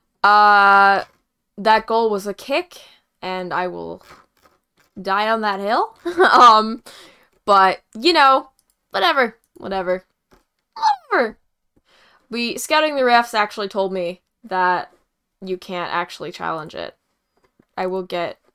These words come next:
the actual tweet, but I tweeted about it, and they were like, "No, you actually can't do that." Um, oh, yeah, 'cause, okay. So, coaches can't challenge on potentially kicked goals. That's an automatic situation room review.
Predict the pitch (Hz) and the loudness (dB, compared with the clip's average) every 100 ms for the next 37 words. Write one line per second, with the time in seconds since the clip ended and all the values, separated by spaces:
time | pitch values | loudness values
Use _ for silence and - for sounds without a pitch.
0 | _ _ _ 180 151 - - - 113 - | _ _ _ -8 -8 -8 -14 -18 -18 -18
1 | - - - 156 170 180 226 226 220 214 | -20 -20 -14 -8 -8 -8 -12 -12 -10 -2
2 | 214 208 202 - _ 185 185 180 - 185 | 0 2 -2 -6 _ -8 -8 -10 -8 -6
3 | 180 175 180 226 277 185 180 196 214 - | -4 -6 -6 -4 -4 -4 -8 -8 -8 -10
4 | 226 220 311 - 175 160 196 - _ - | -14 -8 -8 -8 -8 -4 -6 -8 _ -20
5 | - - - _ _ _ - 226 233 233 | -20 -20 -20 _ _ _ 2 6 8 6
6 | 233 233 - _ _ _ _ _ _ _ | 4 -2 -10 _ _ _ _ _ _ _
7 | _ _ _ _ _ _ _ _ 226 233 | _ _ _ _ _ _ _ _ 2 4
8 | 196 - _ _ _ _ _ _ _ - | 4 -2 _ _ _ _ _ _ _ -6
9 | 214 190 180 _ _ _ - 185 180 - | -2 0 -2 _ _ _ -12 -12 -10 -16
10 | - _ _ _ _ _ 196 - - - | -20 _ _ _ _ _ -14 -12 -16 -18
11 | _ _ _ _ _ _ _ _ - 220 | _ _ _ _ _ _ _ _ -8 -2
12 | 202 202 202 202 285 269 262 - 285 247 | 0 0 -2 -6 -6 -6 -6 -8 -6 -4
13 | 247 233 226 214 220 - 202 202 196 196 | -2 -2 -2 -6 -6 -10 -12 -10 -10 -10
14 | 190 240 247 247 240 208 208 202 202 226 | -8 -4 0 0 -2 -6 -8 -4 2 2
15 | 233 220 214 208 - 208 - 196 190 - | 2 0 -2 -4 -10 -10 -8 -8 -8 -8
16 | 190 180 180 170 175 233 208 139 | -12 -10 -12 -12 -8 -2 -2 -4